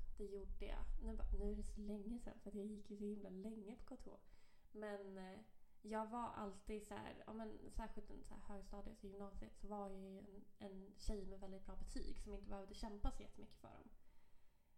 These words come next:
Eh, så då att börja på K T H och faila totalt, det var ju lite katastrofalt. Men jag hade dels väldigt gulliga kompisar som sa grejer som, eh,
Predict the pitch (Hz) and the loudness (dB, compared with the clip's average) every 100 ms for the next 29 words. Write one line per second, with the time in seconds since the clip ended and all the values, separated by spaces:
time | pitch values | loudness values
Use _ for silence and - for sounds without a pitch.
0 | - 214 196 190 - - 202 220 220 226 | -8 -6 -6 -8 -10 -8 -4 0 0 0
1 | 220 - - 220 - - 202 208 240 262 | -2 0 10 12 12 12 10 6 8 8
2 | 214 196 202 - - - 220 190 202 254 | 2 -2 -2 -4 -4 -4 -4 -2 -4 -4
3 | - - - - - - - - - - | -2 2 2 0 -14 -18 -16 2 4 4
4 | - - - - - - - - - - | 2 -4 -6 -10 -10 -10 -10 -12 -14 -16
5 | - - - - 214 208 220 208 196 196 | -16 -14 -14 -2 0 2 -2 -2 -2 -2
6 | 233 196 - - 254 - 190 202 - - | -2 0 0 0 -2 -2 -8 -10 -10 -8
7 | 247 247 - - - 226 220 202 240 - | -6 -6 -8 -10 -10 -4 -2 -2 -4 -8
8 | - - - - - - - - - - | -12 -8 -8 -8 -12 -14 -18 -18 -20 -6
9 | 254 262 247 311 320 285 247 202 190 202 | -2 -2 2 2 2 2 0 0 0 2
10 | - - - - 196 247 302 233 208 185 | 4 6 6 6 2 2 2 2 2 0
11 | 190 202 208 202 - 104 - - - | -2 0 0 -2 -4 -4 -6 -8 -8